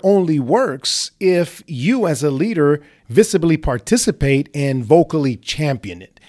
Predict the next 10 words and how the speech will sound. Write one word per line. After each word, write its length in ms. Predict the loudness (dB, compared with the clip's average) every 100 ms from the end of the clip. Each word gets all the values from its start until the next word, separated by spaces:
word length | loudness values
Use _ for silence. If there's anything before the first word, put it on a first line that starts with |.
| _ -6
That 140 | -2
means 240 | 0 0
people 280 | 0 0 2
have 220 | 0 -2
to 120 | -6 -6
see 280 | -6 -4
you 300 | -4 -2 -2
living 400 | -2 -2 -2 -2
it 100 | -4
out. 320 | -4 -6 -8